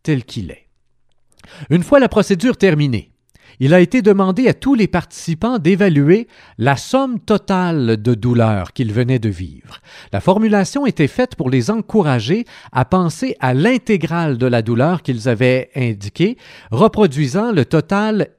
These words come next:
hédonimétrique, hein, donc basé sur le plaisir ou la douleur qu'ils ont ressenti. Étonnamment, les patients n'en, les patients n'en ont rien fait.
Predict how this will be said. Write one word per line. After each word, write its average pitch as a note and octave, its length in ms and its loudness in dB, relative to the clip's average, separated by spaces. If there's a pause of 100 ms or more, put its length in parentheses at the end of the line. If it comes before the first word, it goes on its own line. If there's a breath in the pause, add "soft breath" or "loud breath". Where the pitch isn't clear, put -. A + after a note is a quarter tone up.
hédonimétrique, F#3 1300 0 (200)
hein, C3 140 -4
donc C#3 260 -2
basé C3 440 0
sur D#3 360 0
le A#2+ 140 -2
plaisir C3 500 -2
ou C#3 60 0
la B2 140 0
douleur A#2+ 400 -2
qu'ils A#2+ 200 -6
ont B2 80 -2
ressenti. G#2 600 -8 (840 soft breath)
Étonnamment, G3 600 -2 (640)
les B2+ 140 2
patients G#3+ 400 0
n'en, E3+ 240 0
les D#3 140 0
patients E3 320 -2
n'en E3+ 140 0
ont F3 120 2
rien D#3 240 0
fait. G2 280 -8